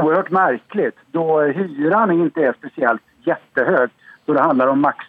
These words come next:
trehundratusen norska kronor per år. Eh, jag kan inte tänka mig att, eh,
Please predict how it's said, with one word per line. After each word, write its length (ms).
trehundratusen 920
norska 380
kronor 360
per 320
år. 380
Eh, 480
jag 140
kan 120
inte 180
tänka 320
mig 120
att, 200
eh, 260